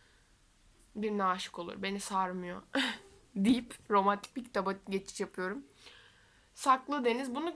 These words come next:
şeyden aldım, kitap fuarından. Sarar mı sarmaz mı bilmiyorum.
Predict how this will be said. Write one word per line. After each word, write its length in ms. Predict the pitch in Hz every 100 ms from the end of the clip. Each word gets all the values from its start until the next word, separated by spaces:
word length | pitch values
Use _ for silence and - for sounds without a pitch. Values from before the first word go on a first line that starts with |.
| 240 -
şeyden 400 | - 233 240 302
aldım, 380 | 277 202 185 190
kitap 300 | - - 269
fuarından. 720 | - 233 190 185 190 233 285
Sarar 560 | - - - 262 320 311
mı 140 | 240
sarmaz 580 | 226 302 302 285 240 240
mı 220 | 294 269
bilmiyorum. 600 | 262 247 214 185 185 233